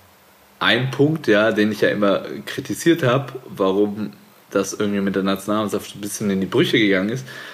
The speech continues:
weil keine ordentliche Kommunikation stattgefunden hat. Und was, äh, halt Gordy als erstes in seinem Amt getan hat,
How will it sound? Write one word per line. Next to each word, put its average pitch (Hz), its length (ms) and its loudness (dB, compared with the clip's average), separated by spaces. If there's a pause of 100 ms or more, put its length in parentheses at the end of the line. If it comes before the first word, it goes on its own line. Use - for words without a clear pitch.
(340)
weil 107 180 4
keine 113 220 0
ordentliche 117 360 2
Kommunikation 113 680 2
stattgefunden - 580 -4
hat. - 120 -6 (600)
Und 107 340 2
was, - 440 -2
äh, 95 300 4 (220)
halt 98 280 0
Gordy 131 300 4
als 101 140 2
erstes 120 600 -2
in 101 200 -4
seinem 95 300 2
Amt 113 240 0
getan 127 460 0
hat, 117 240 -2